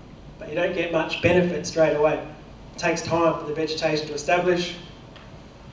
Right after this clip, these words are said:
And after sort of ten, fifteen years, you can get really, really good bank resistance out of vegetation establishment programs.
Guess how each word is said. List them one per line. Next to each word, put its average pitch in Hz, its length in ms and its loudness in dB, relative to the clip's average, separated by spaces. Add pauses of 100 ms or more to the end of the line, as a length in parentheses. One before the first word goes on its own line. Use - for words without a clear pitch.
(1300)
And 165 120 2
after 165 280 4
sort 156 180 -4
of 156 100 -2
ten, 185 520 4
fifteen 190 360 2
years, 247 380 2
you - 60 -10
can 175 80 -2
get 175 200 2
really, 170 200 2
really 160 240 -2
good 175 320 0
bank 175 240 2
resistance 156 420 -6
out 156 140 0
of 147 120 -4 (480)
vegetation 160 600 2
establishment 151 580 0
programs. 156 600 0